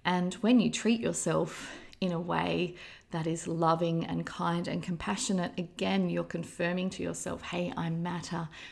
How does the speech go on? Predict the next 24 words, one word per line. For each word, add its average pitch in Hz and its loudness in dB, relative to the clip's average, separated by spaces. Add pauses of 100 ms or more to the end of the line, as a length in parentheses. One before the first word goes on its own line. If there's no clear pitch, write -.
(180)
I 175 -2
am 170 0
enough, 165 -2
I 160 -4
am 165 -4
important." 160 -4
So 170 0 (800)
I 294 4
hope 302 -2 (140)
that 226 2 (440)
those 220 6
tools 214 2
will 185 6
help 185 -2
you 269 6 (340)
make 349 4
a 427 4
start - 4
on 185 -2
really 196 2
expanding 170 -2
your 165 0
worthiness. 160 -4 (600)
And 202 2